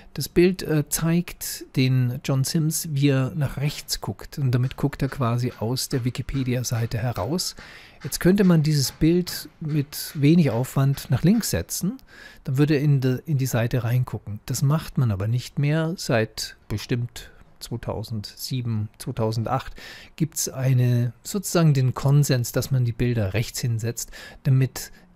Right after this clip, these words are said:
die Seiten so wiedererkennbar sind. Also ihr werdet ganz selten Seiten sehen, wo das erste Bild links ist.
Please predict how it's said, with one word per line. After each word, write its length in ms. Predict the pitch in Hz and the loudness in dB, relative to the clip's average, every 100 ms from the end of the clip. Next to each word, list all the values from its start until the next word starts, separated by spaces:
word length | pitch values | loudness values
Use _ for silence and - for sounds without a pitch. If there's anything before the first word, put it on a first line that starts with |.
| 123 | -4
die 100 | 120 | -2
Seiten 560 | - 120 127 131 120 - | 0 2 2 2 0 -2
so 260 | - 127 110 | 0 0 2
wiedererkennbar 880 | 123 110 104 - 110 98 101 113 | 0 0 -4 -6 -4 -4 -6 -8
sind. 300 | 113 90 - | -10 -10 -10
Also 260 | 156 120 110 - - - - | -8 -4 -4 -6 -16 -8 -2
ihr 100 | 131 | 2
werdet 240 | 135 - | 2 0
ganz 280 | 139 143 - | 2 2 4
selten 420 | 127 120 - 101 | 0 0 -2 -2
Seiten 400 | - 113 120 127 | 0 0 0 -2
sehen, 240 | 127 120 | 0 0
wo 80 | 120 | -2
das 120 | 117 | -4
erste 300 | - 123 - | -4 -4 -4
Bild 220 | - 117 117 | -2 -2 -2
links 280 | 113 110 | -4 -4
ist. 240 | - 90 | -6 -8